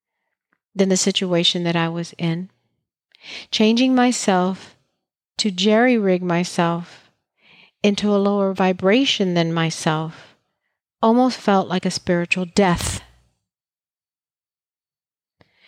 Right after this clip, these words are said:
So then I had to finally come to the acceptance that I, I only had one solution. Leave it.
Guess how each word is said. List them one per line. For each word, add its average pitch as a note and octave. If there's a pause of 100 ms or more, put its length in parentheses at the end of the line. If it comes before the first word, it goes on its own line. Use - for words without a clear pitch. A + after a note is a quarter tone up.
(320)
So A3
then G#3
I G#3
had G3+
to G3
finally G#3
come G3+
to -
the G#3
acceptance F#3+ (1200)
that F#3+
I, F3+
I F#3
only F3+
had E3+
one E3+
solution. E3+ (580)
Leave F3+
it. C#3+